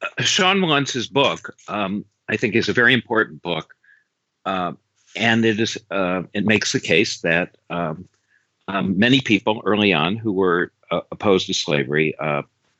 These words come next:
uh, uh, saw the Constitution as an anti-, eh, eh, found in it a-, an anti-slavery basis, and, um,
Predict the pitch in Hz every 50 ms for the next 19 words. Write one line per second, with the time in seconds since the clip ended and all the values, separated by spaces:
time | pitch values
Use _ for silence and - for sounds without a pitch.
0 | _ _ _ _ _ _ - 87 85 87 92 - - _ - - 76 80 73 78
1 | 76 - - - 131 113 107 104 104 95 - 95 - - 98 90 90 87 - -
2 | - - 95 82 - - 92 87 82 - 92 82 - 80 85 85 82 85 82 _
3 | - 80 - - _ - - _ - - 92 - _ _ _ - - 139 135 139
4 | 135 131 117 101 90 - _ _ _ _ _ _ _ - 156 190 180 143 85 71
5 | - _ _ _ - 104 110 - 101 110 110 107 110 101 101 98 98 95 - -
6 | 101 95 98 82 92 92 92 87 71 - 107 117 - - - 62 - - - -
7 | _ _ - - 87 87 87 85 87 82 82 73 80 80 80 76 78 90